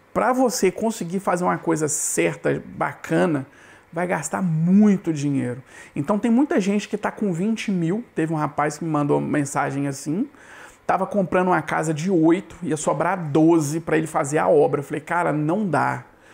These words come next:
Pela casa dele, ele me mandou foto da casa que ele queria comprar. Eu falei, "Cara, não dá, não dá." Muita gente tem me, me mandado mensagem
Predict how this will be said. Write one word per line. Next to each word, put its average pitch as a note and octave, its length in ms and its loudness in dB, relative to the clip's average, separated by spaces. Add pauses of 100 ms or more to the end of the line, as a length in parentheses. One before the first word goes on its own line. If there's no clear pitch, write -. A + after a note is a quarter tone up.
(300)
Pela E3 260 2
casa F#3 360 0
dele, E3+ 300 6
ele C#3 120 4
me C#3 100 0
mandou D3+ 300 2
foto D3+ 580 0
da D3+ 100 2
casa D3 240 -4
que - 120 -6
ele D3 80 0
queria D3+ 440 2
comprar. E3+ 520 0
Eu C3+ 40 -10
falei, D3+ 200 -8
"Cara, D#3+ 200 0
não E3+ 300 -2
dá, D3+ 400 0 (260)
não D3+ 300 0
dá." D3 380 2 (340)
Muita F#3 440 2
gente D3+ 440 2
tem E3 180 0
me, E3 240 2
me C#3 560 4
mandado C#3 600 0
mensagem C#3 840 -2